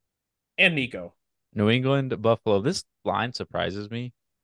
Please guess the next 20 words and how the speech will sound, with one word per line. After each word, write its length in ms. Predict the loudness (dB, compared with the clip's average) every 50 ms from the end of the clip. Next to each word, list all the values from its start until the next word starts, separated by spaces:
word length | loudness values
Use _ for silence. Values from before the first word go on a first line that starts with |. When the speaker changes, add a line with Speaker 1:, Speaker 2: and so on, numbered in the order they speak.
| _ _ _ _
Speaker 2:
because 280 | -6 -2 -2 -2 -2
Buffalo 420 | 0 0 0 0 2 2 2 2 2
just 340 | 2 0 -2 -2 -2 -4 _
didn't 280 | -4 -4 -4 -6 -12 _
cover 480 | -4 -4 -2 0 0 -2 -2 -4 -8 _ _ _
or 120 | -4 -4
just 300 | -2 -2 -4 -4 -4 -4
failed 280 | -2 0 0 0 -2 -4
to 80 | -10 -14
cover 480 | -10 _ -8 -6 -4 -6 -6 -6 -8 -12 _ _ -10
a 60 | -2
double-digit 580 | -2 0 0 0 -2 -2 -2 -4 -4 -8 -10 -10
spread, 460 | -12 -8 _ -2 -2 -2 -2 -4 -10 _ _ _ _ _ _ _ _ _ _ _ _ _ _ _ _ _ _ _ _ -6
and 240 | -4 -4 -4 -4
New 120 | -4 -4 -4
England 300 | -4 -2 -4 -4 -4 -4
just 180 | -4 -6 -6
shocked 580 | -10 -12 -12 -12 -6 -6 -4 -2 0 -2 -2 -4 _ _ _ _ _ _
the 140 | -4 -4 -4
Broncos 800 | -2 -2 -4 -2 -4 -4 -2 -2 -2 0 0 -2 -4 -8 -14 -20